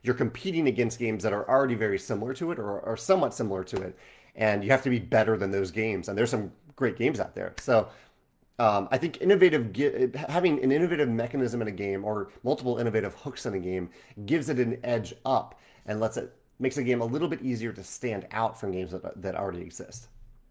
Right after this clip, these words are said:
Dusty says, "Do any of the hints you provided in this January twenty twenty-three newsletter relate to the twenty twenty-two hint that slipped into this year,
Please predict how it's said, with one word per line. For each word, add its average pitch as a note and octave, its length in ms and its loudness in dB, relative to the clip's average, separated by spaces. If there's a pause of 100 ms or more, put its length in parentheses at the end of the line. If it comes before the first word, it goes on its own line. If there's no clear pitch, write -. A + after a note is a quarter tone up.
(1900)
Dusty F#3+ 240 2
says, D3+ 380 2
"Do B2 180 0
any G3+ 140 2
of G#3 80 0
the F#3 80 2
hints E3 200 -2
you D3 60 -10
provided C3 380 0
in B2+ 100 2
this A#2 160 -4
January C3 420 2
twenty B2+ 220 -4
twenty-three F#3+ 640 -4
newsletter A2 400 -2
relate A2 280 -2
to A2+ 80 -12
the G2 100 -8
twenty D3 260 -6
twenty-two C3+ 460 -4
hint A#2 220 -2 (120)
that A2+ 120 -6
slipped - 300 -6
into G#2+ 140 -4
this G2 240 -6
year, F#2 260 -2